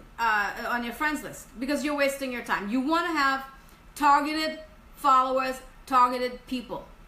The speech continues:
all right? Because you're gonna be doing business with them. And when it comes to attraction marketing, you build an audience,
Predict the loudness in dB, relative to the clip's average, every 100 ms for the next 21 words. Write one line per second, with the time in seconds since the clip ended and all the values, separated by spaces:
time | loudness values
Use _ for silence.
0 | -6 -2 0 -2 -4 -6 -6 -2 -2 0
1 | -2 0 0 0 -2 -4 -8 -8 -8 -8
2 | -10 -16 -20 -20 -20 -20 -14 -4 0 0
3 | 0 -2 -2 -2 -2 0 0 0 0 0
4 | 0 -4 -8 -12 -20 -16 -6 -6 0 2
5 | 2 2 0 0 0 -2 -6 -10